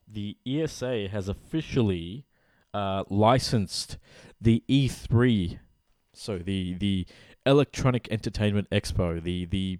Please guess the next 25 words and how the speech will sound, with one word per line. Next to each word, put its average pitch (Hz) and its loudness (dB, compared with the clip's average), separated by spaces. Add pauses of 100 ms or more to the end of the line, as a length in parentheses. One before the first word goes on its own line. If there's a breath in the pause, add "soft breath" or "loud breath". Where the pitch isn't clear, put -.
kind 147 0
of 127 -2 (520 loud breath)
the 123 6
gaming 113 6
Christmas, - -2
as 98 0
we've 95 -2
called 98 0
it 95 0 (340)
within 92 0
Double 87 0
Jump 87 0
for 98 -2
the 87 -6
past 85 -2
few - -8
years. 85 -4 (420 loud breath)
It's, - 4
it's - 2 (380)
the 120 2
peak, - 6 (240 soft breath)
well, 131 8
at 123 0
once, 135 4 (120)
uh, 113 2